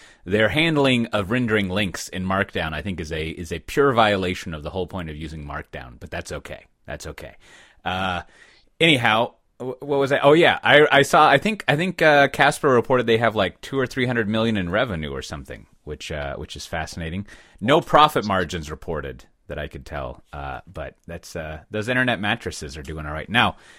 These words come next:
what I actually wanted to discuss with the, with the two of you who, one,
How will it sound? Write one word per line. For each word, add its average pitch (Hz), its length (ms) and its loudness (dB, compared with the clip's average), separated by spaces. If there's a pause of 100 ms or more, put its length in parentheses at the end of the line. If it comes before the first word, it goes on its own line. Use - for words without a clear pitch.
(540)
what 117 140 2
I 127 60 6
actually 147 420 4
wanted 107 300 4
to 87 60 -2
discuss - 680 -4
with - 160 -8
the, 104 140 -2
with 107 160 -2
the 101 80 -6
two 147 180 0
of 123 100 2
you 123 180 2
who, 117 100 -2
one, 135 500 0